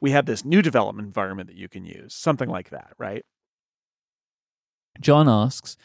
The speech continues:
Speaker 2: "Do you think Tapbots will release an Ivory-esque client for Blue Sky?"
Speaker 1: Um, maybe.
Speaker 2: I feel like if it wins,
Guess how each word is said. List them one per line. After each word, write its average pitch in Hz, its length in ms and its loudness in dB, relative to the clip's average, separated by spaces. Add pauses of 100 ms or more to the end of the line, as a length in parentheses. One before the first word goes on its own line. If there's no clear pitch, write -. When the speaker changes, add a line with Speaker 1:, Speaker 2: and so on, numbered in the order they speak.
(380)
Speaker 2:
"Do 175 100 -2
you 220 120 0
think - 320 -4
Tapbots - 580 -4
will 107 140 -2
release 110 360 -2
an 113 200 -4
Ivory-esque 123 960 -4
client 110 500 -6
for 95 140 -12
Blue 104 180 -6
Sky?" - 380 -12 (1040)
Speaker 1:
Um, 123 1160 -4 (2000)
maybe. 185 720 0 (1300)
Speaker 2:
I - 40 -20
feel 147 120 -6
like 139 160 -2
if 127 160 -6
it 113 140 -4
wins, 104 580 -2